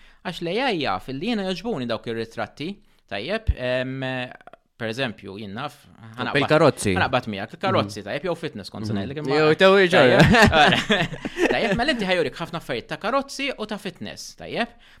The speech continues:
Speaker 1: Li li nippreferi affarijiet oħra, ħajjurini affarijiet oħra. Mela inti taħseb li d-dinja tiegħek hija marbuta madwar il-karozzi ma-, u l-fitness. U iktar ma tagħmel likes, jew anke sempliċement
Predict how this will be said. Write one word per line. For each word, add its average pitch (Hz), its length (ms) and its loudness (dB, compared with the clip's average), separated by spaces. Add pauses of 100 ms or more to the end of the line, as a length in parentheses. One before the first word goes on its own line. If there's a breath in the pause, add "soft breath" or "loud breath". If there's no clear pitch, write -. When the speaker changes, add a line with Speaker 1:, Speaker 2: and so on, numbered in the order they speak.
(100)
Speaker 1:
Li 247 220 -6
li 143 140 -2
nippreferi 131 480 -8
affarijiet 277 300 -8
oħra, 151 160 -8
ħajjurini 139 320 -8
affarijiet 127 320 -10
oħra. 98 240 -12 (400 soft breath)
Mela 220 160 -6
inti 254 180 -6
taħseb 123 540 -8
li 208 60 -6
d-dinja 165 340 -6
tiegħek 240 300 -4
hija 151 100 -6
marbuta 143 440 -6
madwar 165 360 -8
il-karozzi 123 400 -10
ma-, 131 160 -12
u 139 80 -10
l-fitness. 123 640 -14
U 269 100 -4
iktar 214 260 -4
ma 180 100 -2
tagħmel 165 360 -2
likes, 131 480 -4 (280 soft breath)
jew 135 180 0 (100)
anke 180 240 0
sempliċement 156 800 -4